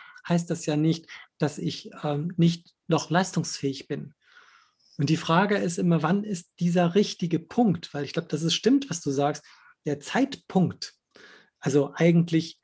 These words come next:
nicht die Quantität, sondern die Zeitqualität im Sinne von Kairos,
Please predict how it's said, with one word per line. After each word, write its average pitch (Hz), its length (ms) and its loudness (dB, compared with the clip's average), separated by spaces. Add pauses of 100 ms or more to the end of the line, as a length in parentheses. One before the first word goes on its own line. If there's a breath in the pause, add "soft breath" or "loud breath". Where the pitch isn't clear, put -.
(360 soft breath)
nicht 151 240 -4
die 135 120 -8
Quantität, 175 760 -2
sondern 135 420 -6 (520 soft breath)
die 143 100 -2
Zeitqualität 170 1160 0
im 143 140 -4
Sinne 147 200 0
von 143 220 -4
Kairos, 120 800 -2